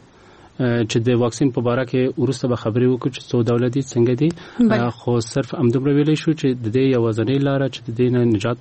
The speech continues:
Speaker 1: پیدا کړو، دا واکسین ده. او، اه، بل سوال، اه، د هغې په باره کې موږ مخکې خبرې وکړې چې دا هر څوک په هر سن و سال کې مصابولی شي، خو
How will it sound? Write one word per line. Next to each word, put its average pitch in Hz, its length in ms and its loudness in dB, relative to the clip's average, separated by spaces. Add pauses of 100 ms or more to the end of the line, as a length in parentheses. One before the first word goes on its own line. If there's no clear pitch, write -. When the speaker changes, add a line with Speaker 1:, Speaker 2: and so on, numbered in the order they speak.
Speaker 1:
پیدا 127 260 0
کړو، 135 240 -2
دا 110 160 0
واکسین 98 460 0
ده. 104 140 -6 (500)
او، 117 320 2
اه، 117 140 2 (120)
بل 147 140 2
سوال، 139 400 0
اه، 143 140 2 (1000)
د 123 120 0
هغې 131 140 2
په 139 140 -4
باره 131 200 0
کې 135 120 -4
موږ 123 400 4
مخکې - 160 -8
خبرې 117 340 0
وکړې 110 280 0
چې 110 140 -2
دا 123 300 -2
هر 147 140 -2
څوک 143 380 -2
په - 80 -6
هر 160 200 -4
سن 120 260 0
و - 20 0
سال 110 300 -2
کې 101 200 -4 (400)
مصابولی 110 580 0
شي، 151 280 -2 (280)
خو 120 500 0